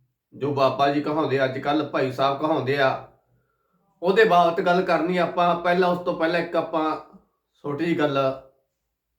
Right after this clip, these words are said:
ਇਸ ਦੇ ਨਾਲ ਹੀ ਜੁੜਦੀ ਕਰ ਲਈਏ। ਤੁਹਾਨੂੰ ਸਾਰਿਆਂ ਨੂੰ ਪਤਾ ਗਾ, ਜਿਹੜੇ ਅੱਜ ਕੱਲ੍ਹ ਦੇ ਬਾਬੇ ਨੇ, ਪਖੰਡੀ ਸਾਧ ਨੇ,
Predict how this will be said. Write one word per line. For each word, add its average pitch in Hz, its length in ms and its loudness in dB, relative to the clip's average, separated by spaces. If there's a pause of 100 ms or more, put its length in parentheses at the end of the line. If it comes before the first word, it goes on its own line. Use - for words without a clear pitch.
(140)
ਇਸ 151 140 -4
ਦੇ 151 120 2
ਨਾਲ 139 300 4
ਹੀ 156 60 2
ਜੁੜਦੀ 131 380 -4
ਕਰ 123 200 -4
ਲਈਏ। 143 500 -2 (4000)
ਤੁਹਾਨੂੰ 185 280 4
ਸਾਰਿਆਂ 175 320 4
ਨੂੰ 202 120 2
ਪਤਾ 190 380 2
ਗਾ, 185 460 2 (1120)
ਜਿਹੜੇ 185 300 2 (120)
ਅੱਜ 151 140 -2
ਕੱਲ੍ਹ 180 240 2
ਦੇ 190 80 2
ਬਾਬੇ 160 460 0
ਨੇ, 165 460 -2 (160)
ਪਖੰਡੀ 165 460 -2
ਸਾਧ 165 400 2
ਨੇ, 139 320 -4